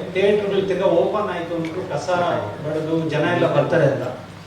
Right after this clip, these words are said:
ಅದನ್ನ ನಾನು ಎಕ್ಸ್‌ಪ್ಲೈನ್ ಮಾಡ್ತಿದ್ದೆ ಫೋನಲ್ಲಿ. ಆ ಕಡೆಯಿಂದ ಜಯಣ್ಣ ಕಣ್ಣಲ್ಲಿ ಅಂದ್ರೆ ನೀರು ತುಂಬ್ಕೊಂಡಿದ್ರು. ಅಂದ್ರೆ ಚಿತ್ರಮಂದಿರಗಳ ಜೊತೆನೆ ಒಡನಾಟ ಆರಂಭಿಸ್ಕೊಂಡು, ಆ,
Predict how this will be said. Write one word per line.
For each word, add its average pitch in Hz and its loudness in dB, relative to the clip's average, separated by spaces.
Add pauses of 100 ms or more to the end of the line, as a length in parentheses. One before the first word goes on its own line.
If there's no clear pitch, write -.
(100)
ಅದನ್ನ 226 6
ನಾನು 220 6
ಎಕ್ಸ್‌ಪ್ಲೈನ್ 269 6
ಮಾಡ್ತಿದ್ದೆ 220 8
ಫೋನಲ್ಲಿ. 185 6
ಆ - 4
ಕಡೆಯಿಂದ 214 4
ಜಯಣ್ಣ 220 6 (500)
ಕಣ್ಣಲ್ಲಿ 220 8
ಅಂದ್ರೆ 180 4
ನೀರು 233 6
ತುಂಬ್ಕೊಂಡಿದ್ರು. 175 6 (500)
ಅಂದ್ರೆ 247 6
ಚಿತ್ರಮಂದಿರಗಳ 254 6
ಜೊತೆನೆ 247 6
ಒಡನಾಟ 220 8
ಆರಂಭಿಸ್ಕೊಂಡು, 202 4 (280)
ಆ, 151 2